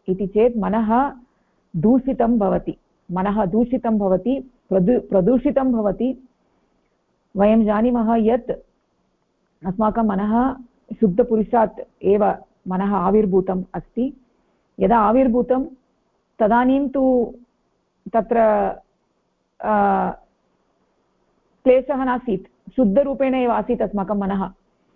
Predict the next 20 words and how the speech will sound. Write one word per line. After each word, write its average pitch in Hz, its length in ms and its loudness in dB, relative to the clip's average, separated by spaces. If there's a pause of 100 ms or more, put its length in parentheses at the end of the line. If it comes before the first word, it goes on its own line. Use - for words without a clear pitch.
(380)
तर्हि 233 220 4
तत्र 247 260 0
सृष्टिचक्रे 240 760 0
यदा 220 400 -4 (1400)
अग्रगतिः 226 880 -2
जाता, 202 400 -2
तर्हि 220 280 -4
तस्मिन् 247 420 -2
क्रमे 240 420 0 (160)
अस्माकं 214 380 -2
मनः 214 520 -2 (260)
दूषितं 220 540 2 (480)
जातं। 180 460 -2 (680)
पूर्वं 233 360 4
मनसि 226 600 -2 (280)
आनन्दः 196 440 0
आसीत्, 196 540 -2 (720)
तर्हि 214 260 2
यदा 220 400 0 (280)
क्रमेण 233 440 2